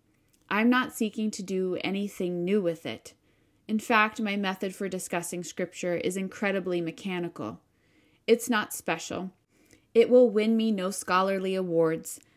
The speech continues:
My only hope is that it challenges my listeners to be of like mind. Investigate the riddle for yourself.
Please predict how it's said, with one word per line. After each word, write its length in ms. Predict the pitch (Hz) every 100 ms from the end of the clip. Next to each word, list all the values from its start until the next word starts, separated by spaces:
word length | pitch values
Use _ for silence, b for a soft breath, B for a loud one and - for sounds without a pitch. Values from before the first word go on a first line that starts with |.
| b b b
My 180 | 214 220
only 380 | 240 269 285 285
hope 400 | 226 185 185 -
is 160 | 226
that 160 | 247 233
it 140 | 226
challenges 640 | - 247 240 269 240 202 190
my 160 | 175
listeners 580 | 170 165 - 170 170 -
to 140 | -
be 100 | 214
of 140 | 214 196
like 340 | 190 196 -
mind. 480 | 185 170 165 160 - - _ _ _ _
Investigate 720 | - 240 277 302 - 247 247 247
the 80 | 233
riddle 320 | 202 208 214
for 180 | - 196
yourself. 720 | 185 175 - 202 - -